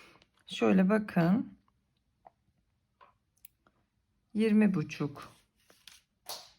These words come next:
santim olmuş. Ee, dediğim gibi benim kızım için yeterli oldu.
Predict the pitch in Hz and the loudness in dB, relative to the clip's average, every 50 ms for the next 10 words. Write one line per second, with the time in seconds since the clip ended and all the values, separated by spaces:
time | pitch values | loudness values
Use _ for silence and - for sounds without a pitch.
0 | _ _ _ _ _ _ _ - - - 180 156 156 156 156 - 160 156 151 143 | _ _ _ _ _ _ _ -10 -4 -2 0 0 0 -2 -2 -4 -2 -2 -2 -2
1 | 139 139 139 143 170 214 285 - - - - - - - - - - - - 185 | -4 -4 -4 -2 -2 -2 -4 -6 -10 -16 -20 -20 -20 -20 -20 -20 -14 -4 0 2
2 | 190 185 175 180 202 190 180 226 220 220 262 262 240 226 196 208 190 190 220 233 | 2 2 0 -2 -2 0 2 2 2 2 0 0 0 -2 -2 0 2 2 4 4
3 | 247 247 - - 196 190 190 190 190 - - 262 247 240 226 226 - 254 233 220 | 2 0 -2 -2 0 2 2 2 2 0 0 2 2 2 2 2 4 4 6 6
4 | 208 208 196 185 160 147 135 - 160 185 233 294 | 6 4 4 4 2 2 0 0 -2 -2 -2 -2